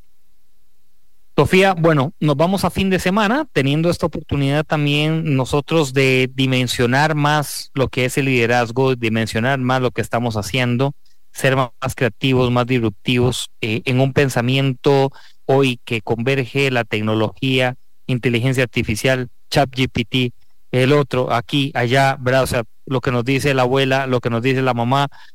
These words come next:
el papá, el tío, el perro, el loro, todo, ¿verdad? O sea, todo lo metemos ahí en esa,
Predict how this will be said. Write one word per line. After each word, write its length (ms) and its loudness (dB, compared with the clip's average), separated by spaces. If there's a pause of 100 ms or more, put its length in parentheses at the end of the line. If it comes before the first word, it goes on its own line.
(120)
el 160 0
papá, 520 2
el 180 -2
tío, 220 4
el 100 0
perro, 260 2
el 100 2
loro, 260 4
todo, 400 2
¿verdad? 360 2 (100)
O 60 -6
sea, 140 -2
todo 240 2
lo 100 2
metemos 480 -2
ahí 240 0
en 140 -2
esa, 460 0